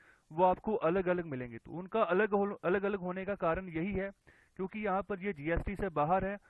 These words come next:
और जो states हैं, अपनी-अपनी मर्जी से यहाँ पर वैट लगाते हैं, जिसकी वज-, अ, वजह से अलग-अलग prices होते हैं हर एक state में। तो यहाँ पर author यही बात कर रहे हैं कि इस inefficient tax regime को खत्म करो। तो यहाँ पर जो जितने भी पेट्रो fuels हैं,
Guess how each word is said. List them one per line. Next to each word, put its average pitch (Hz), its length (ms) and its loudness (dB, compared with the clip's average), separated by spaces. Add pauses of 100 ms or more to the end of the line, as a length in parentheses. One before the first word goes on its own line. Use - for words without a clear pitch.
(220)
और 196 100 -2
जो 208 140 -4
states 196 440 -2
हैं, 214 140 -4
अपनी-अपनी 196 540 -4
मर्जी 180 280 -4
से 196 120 -2
यहाँ 170 180 0
पर 180 180 -2
वैट 151 340 0
लगाते 147 320 0
हैं, 175 60 -6
जिसकी 170 260 -8
वज-, 143 260 -6
अ, 123 40 -10
वजह 135 420 -4
से 185 220 -4 (440)
अलग-अलग 196 340 2
prices 147 400 -2
होते 113 220 -6
हैं 113 160 -12
हर 139 100 -4
एक 156 100 -6
state - 340 -8
में। 113 80 -20 (460)
तो 156 60 -2
यहाँ 175 240 2
पर 220 100 0
author 208 260 2
यही 208 180 2
बात 196 260 2
कर 165 140 0
रहे 175 120 -4
हैं 185 60 -8
कि 214 140 -6
इस 214 100 -4
inefficient 202 800 0
tax 175 240 0
regime 165 320 -4
को 170 120 -4
खत्म 170 280 -6
करो। 180 260 -4
तो 196 100 -8
यहाँ 165 240 -2
पर 180 160 -6
जो 185 180 -4
जितने 165 280 -6
भी 190 120 -4
पेट्रो 175 320 0
fuels 175 320 0
हैं, 113 100 -10